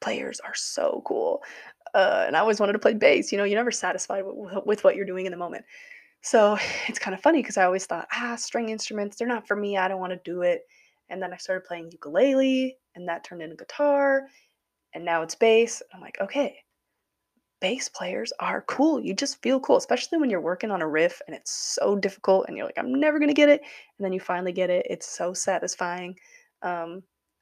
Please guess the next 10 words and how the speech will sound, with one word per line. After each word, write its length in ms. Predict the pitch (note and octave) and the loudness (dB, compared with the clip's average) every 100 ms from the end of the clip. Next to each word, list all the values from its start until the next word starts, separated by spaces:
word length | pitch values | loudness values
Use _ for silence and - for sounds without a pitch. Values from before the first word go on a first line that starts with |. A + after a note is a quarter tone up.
| - | -16
and 120 | E3+ E3 | -12 -8
I, 360 | E3 E3 F#3 F3+ _ | -6 -4 -4 -6 _
yeah, 180 | C#4+ - - - | -10 -10 -12 -20
just 120 | - | -8
been 80 | C4+ | -6
having 140 | B3 F#3 | -6 -4
fun 200 | F3 G3+ | -4 -4
with 140 | - | -6
it. 180 | - - | -8 -4
So 400 | F3 F3 E3+ | -2 -2 -4